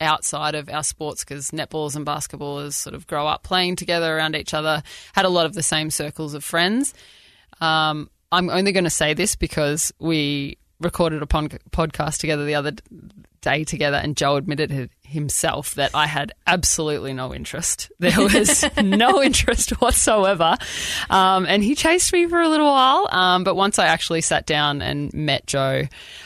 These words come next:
um, you know, he had me laughing pretty much straight away in those here in Salt Lake City that know Joe is that he is known for his good humour. So he's always able to make me laugh and has for the last twelve to thirteen years. But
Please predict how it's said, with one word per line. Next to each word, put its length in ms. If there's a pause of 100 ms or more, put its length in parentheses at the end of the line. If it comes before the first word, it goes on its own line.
(120)
um, 460 (380)
you 60
know, 140 (200)
he 120
had 200
me 80
laughing 520 (500)
pretty 160
much 200
straight 240
away 240
in 80
those 220
here 160
in 100
Salt 220
Lake 160
City 220
that 160
know 160
Joe 240
is 200
that 200
he 160
is 120
known 260
for 200
his 160
good 180
humour. 380
So 240
he's 180
always 280
able 220
to 100
make 180
me 100
laugh 320
and 120
has 260
for 100
the 120
last 280
twelve 280
to 80
thirteen 480
years. 320
But 220